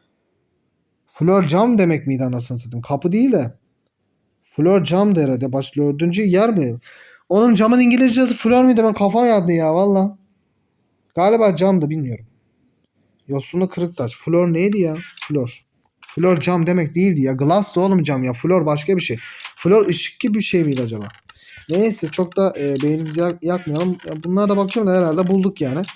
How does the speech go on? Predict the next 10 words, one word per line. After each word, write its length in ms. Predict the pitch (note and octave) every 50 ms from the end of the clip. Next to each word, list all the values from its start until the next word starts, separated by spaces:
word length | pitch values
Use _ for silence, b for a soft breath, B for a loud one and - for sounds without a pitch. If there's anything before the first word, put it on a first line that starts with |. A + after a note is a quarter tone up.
| _ _ _ - - _ _ _ _ _ - _ _ b b b b b -
Yosunlu 380 | D#3 E3 D#3+ - G3+ G3+ G3
taş 240 | G3+ G#3+ G#3+ F#3+ F3+
üzerine 240 | F3 E3+ D#3+ D3+ D3+
zaten 340 | D#3+ E3+ E3+ E3+ F#3 F3+ F#3
buraya 200 | F#3 F#3+ F3 F3
koyacakmışız. 580 | D#3 C#3 C3 B2+ A#2+ - C#3 C#3+ - F3 E3+ -
Şöyle 260 | - - F3 E3 D#3+
yine 180 | D#3+ D#3+ D#3
de 100 | D3+ D3+
bakalım. 340 | D#3 D#3 D3 D3+ B2 B2 D3